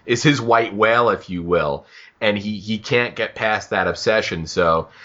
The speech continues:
I really thought that they played it really well. And, you know, I, I'm not gonna say that you feel sympathy for,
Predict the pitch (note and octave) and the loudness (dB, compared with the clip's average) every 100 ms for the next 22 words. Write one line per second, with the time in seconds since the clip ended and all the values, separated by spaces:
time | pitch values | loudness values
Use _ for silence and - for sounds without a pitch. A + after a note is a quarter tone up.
0 | - - - F3+ A3+ C4+ A3 G3+ F#3+ F#3 | -20 -10 0 0 2 -2 -2 4 4 2
1 | E3 D#3 C#3+ C3 - D#3 D3 A#2+ A#2 G#2 | -2 -2 -4 -6 0 2 4 2 2 2
2 | F#2+ F#2 F#2+ F2 D#2+ E2 E2+ E2+ - _ | 2 2 2 4 2 0 -4 -8 -12 _
3 | _ _ F#3 E3 D#3+ C#3+ D#3 D#3+ F3 F#3+ | _ _ 2 6 6 6 4 4 4 2
4 | F#3 E3 E3+ D#3+ C#3 C#3 C3 B2 - D3 | -2 -2 0 4 2 2 -2 -2 -6 0
5 | C#3+ C#3+ C3 B2 A2+ - _ _ _ _ | 4 8 8 6 2 -8 _ _ _ _
6 | _ _ - - A3+ A3+ D3+ G#2 F#2 - | _ _ -4 2 2 2 -4 -6 -6 -6
7 | G2+ G2 F#2 F2 | 2 4 2 0